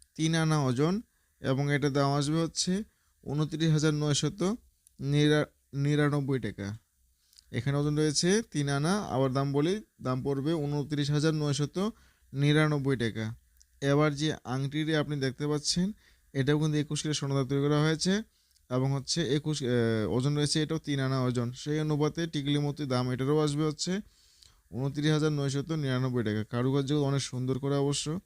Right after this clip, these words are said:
তো ভিডিওটি ভালো লাগলে অবশ্যই লাইক, কমেন্ট, শেয়ার করবেন। আর হচ্ছে পরবর্তী ভিডিওতে অবশ্যই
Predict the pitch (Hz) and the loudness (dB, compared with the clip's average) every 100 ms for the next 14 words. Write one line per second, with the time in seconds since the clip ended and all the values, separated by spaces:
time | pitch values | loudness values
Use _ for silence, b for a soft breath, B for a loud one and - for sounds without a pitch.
0 | B B B B - 117 123 127 143 135 | B B B B -4 0 2 2 2 2
1 | 127 135 139 139 135 123 - 131 131 - | 2 2 2 0 0 -2 -4 -6 -2 -2
2 | 120 131 139 147 165 208 B B B B | -2 -2 -2 0 -2 -4 B B B B
3 | - 104 117 123 131 127 131 131 131 127 | -4 0 0 0 -2 0 2 4 2 2
4 | 127 123 127 120 | 0 -2 -2 -4